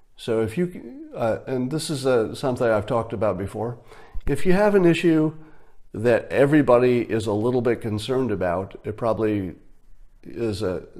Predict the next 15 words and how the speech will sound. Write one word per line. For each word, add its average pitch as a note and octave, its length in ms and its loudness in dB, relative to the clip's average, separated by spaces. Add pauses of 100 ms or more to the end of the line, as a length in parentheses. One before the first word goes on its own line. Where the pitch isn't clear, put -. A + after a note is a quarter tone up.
(320)
a - 140 -10 (200)
irrelevant G2+ 560 0
issue. G2 360 -6 (600)
Even D#3+ 280 6
if D3 160 4
everybody's C3 640 4
on G#2+ 100 -4
the G2+ 60 -4
same A2+ 300 -4
page G#2 380 -2
and F2 160 -6
everybody's G#2+ 600 -2
concerned C3+ 440 2
about A#2+ 280 4
it, - 200 -4